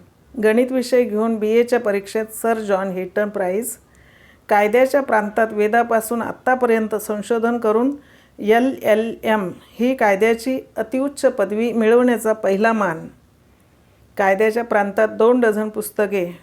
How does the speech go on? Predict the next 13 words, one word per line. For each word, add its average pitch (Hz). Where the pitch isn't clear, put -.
व 208
परमार्थाच्या 233
प्रांतात 202
सोळा 196
पुस्तके. 180
योगेश्वर 254
कृष्णाने 240
एकोणीसशे 233
छप्पन्न 233
साली 208
स्वप्नात 220
दिलेल्या 202
आदेशाप्रमाणे 190